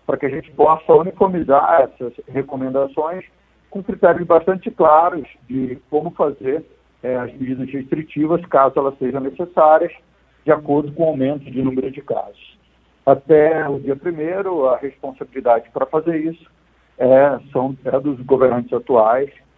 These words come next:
e não nos cabe aí, nesse momento, ficar julgando, é, esses governantes, né?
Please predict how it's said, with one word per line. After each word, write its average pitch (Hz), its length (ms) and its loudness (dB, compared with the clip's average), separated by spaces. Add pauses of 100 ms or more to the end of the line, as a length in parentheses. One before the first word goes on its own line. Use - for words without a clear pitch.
(340)
e 110 440 -4
não 117 180 0
nos 127 160 0
cabe 120 420 4
aí, 107 220 0
nesse 110 260 -6
momento, 117 680 -4
ficar 123 280 0
julgando, 117 680 2 (420)
é, 113 220 0
esses - 240 -8
governantes, 113 600 2
né? - 100 -12